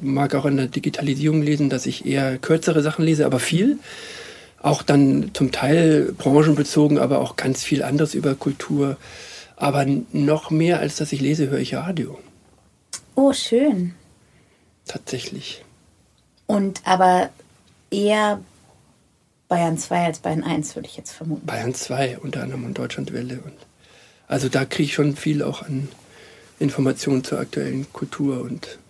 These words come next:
Speaker 1: Politik geliefert.
Speaker 2: Ja.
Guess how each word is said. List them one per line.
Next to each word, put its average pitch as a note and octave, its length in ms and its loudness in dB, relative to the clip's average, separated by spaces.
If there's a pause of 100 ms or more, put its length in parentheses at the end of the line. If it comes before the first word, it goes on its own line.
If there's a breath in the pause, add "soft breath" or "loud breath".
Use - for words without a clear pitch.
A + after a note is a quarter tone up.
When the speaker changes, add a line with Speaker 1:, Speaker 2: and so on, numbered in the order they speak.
(100)
Speaker 1:
Politik - 560 -8 (680)
geliefert. C#3 460 -2 (460)
Speaker 2:
Ja. G#3 140 -8